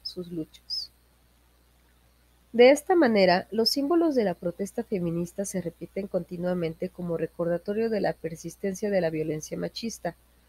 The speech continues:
honrando de igual forma la lucha de quienes nos han precedido en la denuncia y búsqueda de justicia,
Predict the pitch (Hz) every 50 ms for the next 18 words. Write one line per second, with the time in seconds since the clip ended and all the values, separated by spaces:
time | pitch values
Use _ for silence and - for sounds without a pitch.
0 | _ _ _ _ _ _ _ _ _ - 214 233 233 220 - 247 254 269 302 330
1 | 320 302 247 214 202 202 202 202 - - 202 190 196 202 196 196 185 170 175 180
2 | 190 - - 240 208 190 180 - - 165 160 160 156 - 165 170 - - 208 214
3 | 233 226 - 269 262 262 247 - 220 185 175 180 180 185 185 185 185 180 180 175
4 | 165 160 160 160 165 180 196 202 185 - 226 226 226 - 190 185 170 185 202 -
5 | - _ 226 214 202 190 175 165 - - 151 - - 170 160 - - -